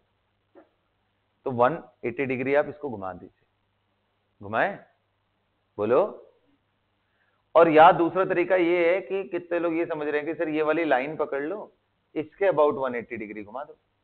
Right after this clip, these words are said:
तो फिर क्या हो जाएगा, ये कार्बन हाइड्रोजन नीचे आ जाएगा and one eighty degree का मतलब fluorine अंदर आ गया।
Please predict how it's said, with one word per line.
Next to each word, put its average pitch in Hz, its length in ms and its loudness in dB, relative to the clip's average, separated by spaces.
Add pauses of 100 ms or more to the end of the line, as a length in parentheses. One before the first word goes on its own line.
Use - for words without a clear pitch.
(2750)
तो 175 80 4
फिर 175 140 0
क्या 180 160 6
हो 165 100 8
जाएगा, 143 300 4 (160)
ये 156 220 0
कार्बन 143 520 4 (160)
हाइड्रोजन 143 480 -2
नीचे 127 300 -6
आ 170 80 2
जाएगा 185 360 -4 (800)
and 139 160 -6
one 131 160 0
eighty 156 240 -2
degree 160 280 -2
का 151 100 0
मतलब 147 300 -6
fluorine 131 380 -6
अंदर 123 260 -4
आ 156 80 0
गया। 147 160 -8